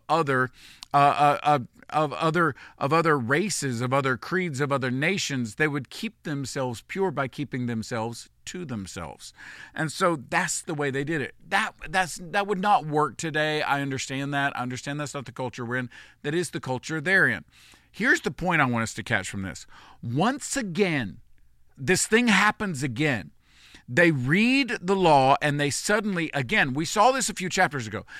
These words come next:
they see something they didn't see before. They see something they missed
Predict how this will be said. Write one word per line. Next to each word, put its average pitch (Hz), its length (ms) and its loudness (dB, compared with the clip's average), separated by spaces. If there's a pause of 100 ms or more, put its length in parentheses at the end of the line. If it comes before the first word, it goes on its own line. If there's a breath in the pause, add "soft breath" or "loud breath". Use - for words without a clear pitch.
(140 loud breath)
they 165 220 4
see 269 460 0
something 202 640 0
they 165 160 4
didn't 147 460 -2
see 190 340 0
before. 107 480 -2
They 143 180 0
see 240 300 -2
something 208 420 -4
they 135 160 0
missed 127 560 -2